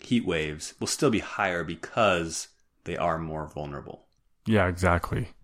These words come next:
Speaker 2: So they're more vulnerable, but they're not gonna be more exposed than the general population. Whereas some of those stats that you read, you know, some of these minority groups are going to be more exposed.
Speaker 1: Right. You can think of it like New Orleans, right, with a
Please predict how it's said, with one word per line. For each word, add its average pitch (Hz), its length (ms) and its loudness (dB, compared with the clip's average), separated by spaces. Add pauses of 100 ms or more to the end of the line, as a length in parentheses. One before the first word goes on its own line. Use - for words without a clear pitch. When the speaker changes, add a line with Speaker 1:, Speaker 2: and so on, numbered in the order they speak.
(120)
Speaker 2:
So - 160 -2
they're 117 160 8
more 143 180 10
vulnerable, 120 560 8
but 104 260 6
they're 101 120 4
not 101 200 6
gonna 92 140 -2
be 92 300 2
more 92 220 6
exposed 90 640 6
than 85 340 4 (320)
the 98 80 8
general 85 340 6
population. - 800 0 (200)
Whereas 104 460 6
some - 300 0
of 104 60 6
those 95 140 4
stats - 360 0
that - 100 -12
you 110 240 6
read, 87 420 6 (200)
you 98 80 2
know, 90 100 6
some 107 200 6
of 104 40 6
these 92 300 2 (120)
minority 98 540 6
groups 92 480 0 (220)
are 107 220 8
going 90 260 2
to 85 40 -2
be 87 140 2
more 82 240 4
exposed. - 600 -2 (500)
Speaker 1:
Right. 90 380 2
You 104 120 0
can 107 80 0
think 120 200 2
of 104 100 6
it 95 120 4
like 87 440 0 (180)
New 104 260 4
Orleans, 87 640 0
right, 87 260 2
with - 160 -6
a 87 240 0